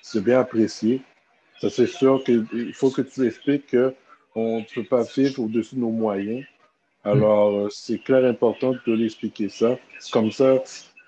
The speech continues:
Speaker 1: dès que c'est inculqué dans sa tête, ça veut apprendre à ne pas dépenser pour, au-delà, juste pour impressionner les autres. C'est question, c'est pour ça que je dis que c'est important de vraiment lui apprendre comment c'est important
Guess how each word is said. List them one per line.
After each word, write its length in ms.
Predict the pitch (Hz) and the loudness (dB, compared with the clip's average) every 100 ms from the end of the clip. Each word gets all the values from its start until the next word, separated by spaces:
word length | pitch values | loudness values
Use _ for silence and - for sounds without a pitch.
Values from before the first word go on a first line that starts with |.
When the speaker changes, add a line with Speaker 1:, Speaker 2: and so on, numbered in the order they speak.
| - - | -2 2
Speaker 1:
dès 120 | 135 | 2
que 40 | |
c'est 140 | - 131 | 2 2
inculqué 260 | 131 123 | 2 4
dans 120 | 135 | 4
sa 180 | 127 117 | 4 0
tête, 260 | 107 131 135 | 4 2 2
ça 280 | - - 107 | -4 -6 0
veut 200 | 113 113 | 2 2
apprendre 400 | 110 135 131 110 | 0 -4 -2 -4
à 40 | |
ne 0 | |
pas 380 | - 127 127 120 - _ - - | -2 -2 -2 -4 -12 _ -12 -4
dépenser 520 | 120 - 113 - 131 | -4 -2 -6 -2 -4
pour, 380 | 127 117 107 101 - - - - | -2 0 0 -2 -10 -20 -10 -2
au-delà, 600 | 117 113 113 120 123 117 | 0 2 4 4 4 2
juste 220 | 131 135 | 0 0
pour 100 | 123 | -2
impressionner 500 | 110 123 - 113 117 | 0 -2 -2 -2 0
les 300 | 110 98 - | 0 -2 -2
autres. 280 | 113 107 - - _ _ _ _ - | -2 -2 -8 -20 _ _ _ _ -8
C'est 140 | 113 | -2
question, 460 | 127 117 - 131 - - | -2 -2 -2 -4 -4 -6
c'est 200 | - 113 | -4 0
pour 140 | 120 | 0
ça 160 | - 143 | 2 0
que 60 | 120 | 2
je 60 | |
dis 80 | 123 | -2
que 60 | - | 0
c'est 220 | 117 113 | 0 0
important 500 | 117 113 104 - 127 | -2 -2 -2 -2 0
de 120 | 110 | 0
vraiment 720 | 98 107 113 113 113 117 123 120 _ _ _ - - | -2 -2 0 0 -2 -2 -4 -6 _ _ _ -20 0
lui 80 | 123 | 2
apprendre 360 | 113 - 131 131 - | 2 2 0 0 -4
comment 300 | 113 120 127 | -2 -2 -4
c'est 260 | - 120 127 | -4 -4 -4
important 640 | 127 - 107 - 117 120 | -6 -4 -4 -4 -4 -4